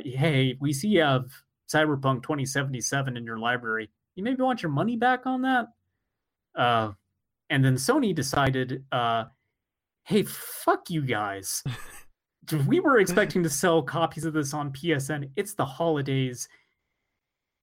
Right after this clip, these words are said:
Speaker 1: Now we're not gonna be able to do that, and we gotta give money back? So maybe you should just fuck off. And they delisted the game from P S N, which is major.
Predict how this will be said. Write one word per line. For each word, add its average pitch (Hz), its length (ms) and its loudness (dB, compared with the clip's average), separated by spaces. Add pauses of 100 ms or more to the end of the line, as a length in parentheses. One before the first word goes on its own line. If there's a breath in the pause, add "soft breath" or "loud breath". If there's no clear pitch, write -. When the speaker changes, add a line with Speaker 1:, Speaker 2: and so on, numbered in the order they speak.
(420)
Speaker 1:
Now 165 360 2
we're 208 100 4
not 180 120 6
gonna 175 100 2
be 170 160 4
able 170 100 2
to 151 60 -8
do 156 120 -2
that, 147 180 2
and 160 100 -6
we 151 60 -2
gotta 160 160 0
give 165 120 -8
money 147 180 -4 (140)
back? 190 360 -6 (160 soft breath)
So 165 340 -2 (100)
maybe 226 280 0
you 254 120 2
should 190 160 -4
just 135 160 -6 (760)
fuck - 180 -2
off. 135 400 0 (120)
And 185 140 0
they 170 140 2
delisted 190 720 -6
the 170 60 -8
game 139 420 -4
from 131 240 -6
P 180 220 -2
S 139 220 -2
N, 139 280 -4
which 135 160 -2
is 139 140 -4
major. 185 840 -4